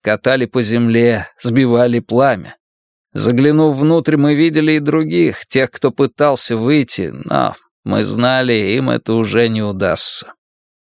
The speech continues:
Трев вновь схватил меня за руку, а я изо всех сил сжал его ладонь. Мы стояли, держась за руки, как сейчас мы с тобой, Майки.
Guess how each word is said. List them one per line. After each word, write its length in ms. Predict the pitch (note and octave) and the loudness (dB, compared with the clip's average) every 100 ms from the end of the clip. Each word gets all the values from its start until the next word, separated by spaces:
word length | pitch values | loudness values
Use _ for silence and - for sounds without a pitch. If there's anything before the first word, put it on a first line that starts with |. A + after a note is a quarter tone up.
| _ _ _ _ _ - | _ _ _ _ _ -4
Трев 260 | C#3 D#3 | 0 2
вновь 460 | D#3 D#3+ E3+ E3+ C#3+ | 2 2 2 2 2
схватил 500 | - G#2+ G#2 B2 B2 | 0 0 0 2 2
меня 300 | B2 B2 A#2 | 2 2 0
за 280 | A2 D#3+ D#3 | 2 2 2
руку, 440 | C#3 - C3+ A2 - - | 0 0 0 0 -6 -6
а 160 | - | -4
я 320 | E2 F#2 D3+ G2+ | -2 0 2 0
изо 240 | F2 - | 0 0
всех 320 | E3 - D#3 - | 0 0 0 -2
сил 320 | - C#3+ C3 | 0 0 0
сжал 420 | G#2+ G#2 A2 A#2 | -2 0 0 2
его 260 | A2+ G#2 G#2 | 0 0 0
ладонь. 600 | G2 F2+ E2+ F2 D#2+ - _ _ _ _ _ _ _ | 0 -2 -4 -4 -6 -10 _ _ _ _ _ _ _
Мы 200 | - A#2+ | 0 0
стояли, 560 | - A#2 A2+ A#2+ B2 A2+ | 0 0 2 4 2 2
держась 440 | A2+ G#2 A#2+ A#2+ | 0 2 2 2
за 300 | G2 A#2+ A#2+ | 0 -2 -2
руки, 260 | D#2 - F2 | -4 -14 -12
как 240 | - F#2 | -8 -4
сейчас 800 | - G#2 - G#2+ G2 - - - | -2 -2 -2 0 0 -2 -4 -10
мы 280 | - G2 A#2+ | -6 -2 0
с 160 | - - | -2 -2
тобой, 680 | D2+ D2 C2 G#2 G#2 D#2 | -4 -4 -4 0 0 -2
Майки. 680 | C#2 F#2 G#2+ - - - - | -6 -6 -4 -6 -10 -14 -14